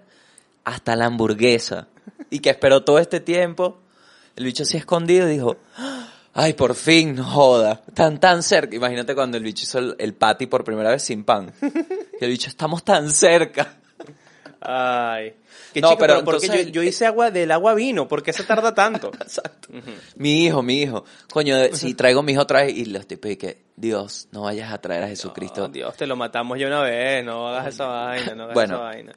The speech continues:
Speaker 1: X,
Speaker 2: Pero
Speaker 1: el punto es que di-, eh, en esta versión, Dios como que estaba en la nada y dijo, "Vamos a hacer todo", pues,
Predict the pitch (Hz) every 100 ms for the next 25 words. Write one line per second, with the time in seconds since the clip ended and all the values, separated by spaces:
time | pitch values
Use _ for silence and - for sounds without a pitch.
0 | _ - 123 107 175 175 131 160 156 156
1 | 151 - 123 127 110 113 113 135 143 143
2 | 147 - 160 202 - _ _ _ - _
3 | 110 113 139 143 123 - 117 143 147 156
4 | 160 135 117 110 107 127 - 120 120 104
5 | 85 65